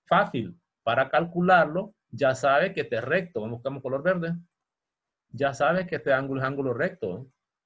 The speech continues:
No hay ningún problema. Y ya conoce quién es beta. Para calcular entonces el ángulo teta,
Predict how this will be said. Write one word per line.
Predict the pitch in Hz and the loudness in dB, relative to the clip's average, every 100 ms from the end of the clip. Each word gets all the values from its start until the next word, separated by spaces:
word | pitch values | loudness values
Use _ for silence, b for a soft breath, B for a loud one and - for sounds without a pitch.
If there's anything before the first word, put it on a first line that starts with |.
| _ | _
No | |
hay | 107 | -8
ningún | 113 117 123 | -6 -8 -4
problema. | 123 160 175 - | -2 -2 -2 -6
Y | 143 131 | -4 0
ya | 147 | 0
conoce | 180 165 160 170 170 | 0 -2 -2 -2 -4
quién | - 139 139 | -6 -6 -6
es | 131 | -4
beta. | 156 190 - 95 - _ _ _ _ _ _ _ _ | -4 -2 -4 -4 -10 _ _ _ _ _ _ _ _
Para | 117 117 | -2 -2
calcular | 117 120 117 120 117 | 0 -4 -2 0 0
entonces | 143 151 180 180 - 107 | 0 0 0 0 0 -4
el | 107 | -4
ángulo | 110 123 143 151 | -4 -2 -4 -2
teta, | 180 151 - 208 | -2 -2 -4 -6